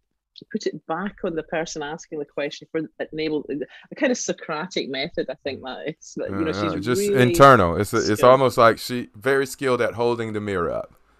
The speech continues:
Speaker 1: Yeah.
Speaker 2: For
Speaker 1: Yeah.
Speaker 2: you to see you.
Speaker 1: Mm-hmm.
Speaker 2: Very, very
Speaker 1: Yeah.
Speaker 2: skilled at
Speaker 1: Yeah.
Speaker 2: that. Yeah, that's, that's one of the things I love about it. I, i-,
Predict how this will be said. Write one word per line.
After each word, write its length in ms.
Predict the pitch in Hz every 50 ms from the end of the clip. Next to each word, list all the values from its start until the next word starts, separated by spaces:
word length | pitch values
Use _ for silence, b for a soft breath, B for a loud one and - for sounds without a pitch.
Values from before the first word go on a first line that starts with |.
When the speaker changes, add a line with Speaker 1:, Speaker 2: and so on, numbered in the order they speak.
| _ _ _ _ -
Speaker 1:
Yeah. 180 | - 156 131 - _ _ _ _ _ _ _
Speaker 2:
For 60 | - 107
Speaker 1:
Yeah. 140 | 104 104
Speaker 2:
you 60 | 98 98
to 60 | 95
see 240 | - - 104 98 95
you. 140 | 92 85
Speaker 1:
Mm-hmm. 400 | 80 80 - _ _ _ - 92
Speaker 2:
Very, 360 | 101 107 110 113 113 113 98 87
very 340 | 95 107 110 110 107 101
Speaker 1:
Yeah. 60 | 98 -
Speaker 2:
skilled 340 | - - 95 92 90 85
at 200 | 87 82 76 -
Speaker 1:
Yeah. 60 | - 69
Speaker 2:
that. 120 | 69 82
Yeah, 180 | 92 95 92 92
that's, 220 | 107 117 - -
that's 220 | 110 113 107 - -
one 140 | 117 113 110
of 60 | 98
the 60 | 98
things 280 | - 107 101 95 87 90
I 60 | 85
love 260 | 82 87 87 87 82
about 280 | 82 76 78 78 73 69
it. 240 | 82 95 98 98 b b b b b b b b b b
I, 60 | - 117
i-, 60 | 131